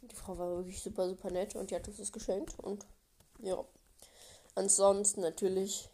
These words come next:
immer Süßigkeiten. Ich hab noch nie was Komisches bekommen. Also ich hab schon mal Gemüse oder O-,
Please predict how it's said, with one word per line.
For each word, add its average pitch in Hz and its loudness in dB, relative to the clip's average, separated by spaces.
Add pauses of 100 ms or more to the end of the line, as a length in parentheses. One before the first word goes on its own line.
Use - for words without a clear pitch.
immer 170 2 (320)
Süßigkeiten. 196 -6 (520)
Ich - -20
hab 233 -4
noch 226 8
nie 233 4
was 202 4
Komisches 214 6
bekommen. 233 -4
Also 180 -2
ich 185 -4
hab 185 0
schon 196 -2
mal 175 4
Gemüse 180 0
oder 185 0
O-, - -8